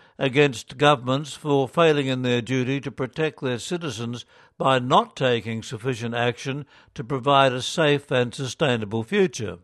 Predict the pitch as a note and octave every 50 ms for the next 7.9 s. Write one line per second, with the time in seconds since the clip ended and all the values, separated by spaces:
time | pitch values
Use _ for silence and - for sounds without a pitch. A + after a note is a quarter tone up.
0 | _ _ _ _ _ _ _ _ _ _ _ _ _ _ _ _ _ - - B2
1 | C3 C3 C3 B2+ C#3 C#3+ C#3+ C#3 B2 B2+ A#2+ B2 C3 C3 C3 B2+ - - C#3 A#2+
2 | A2+ G2+ G#2+ G#2+ G#2+ A#2 B2+ B2+ B2+ C3 B2+ B2 A#2 A2+ A#2 A2 G#2 - - D#3+
3 | D#3 D#3 D3 B2 B2+ B2+ B2+ C3+ C#3 D3 C#3+ _ _ _ _ _ - - D#3+ C3
4 | A#2+ - - E3 D#3 C3+ C#3 C#3 B2+ - - C3+ B2+ B2+ B2+ A#2+ A2+ D3+ D#3+ D3
5 | C3+ C3 C3 A#2+ - - D3+ C#3+ C#3+ C#3+ C3+ C3 B2 C3+ B2+ A#2+ B2 B2+ B2+ B2
6 | A#2 B2 A2+ G#2 A#2 B2+ A#2 G#2 A2 G2 D3+ D#3+ D#3+ D#3+ C#3 - C#3+ A#2+ A#2 A2+
7 | A2+ B2 B2+ B2+ B2+ B2 A#2+ A2 A#2+ A#2+ D3 E3 D#3 D3 D3 C#3+ C#3 A#2+